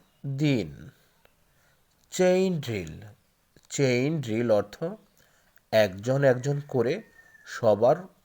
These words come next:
অংশগ্রহণে অনুশীলন। শিক্ষার্থী বন্ধুরা, দেখো, নাম্বার এ,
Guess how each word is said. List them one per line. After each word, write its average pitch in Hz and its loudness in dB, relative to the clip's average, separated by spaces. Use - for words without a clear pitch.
অংশগ্রহণে 139 -4
অনুশীলন। 104 -4
শিক্ষার্থী 139 2
বন্ধুরা, 117 2
দেখো, 127 0
নাম্বার 101 2
এ, 123 0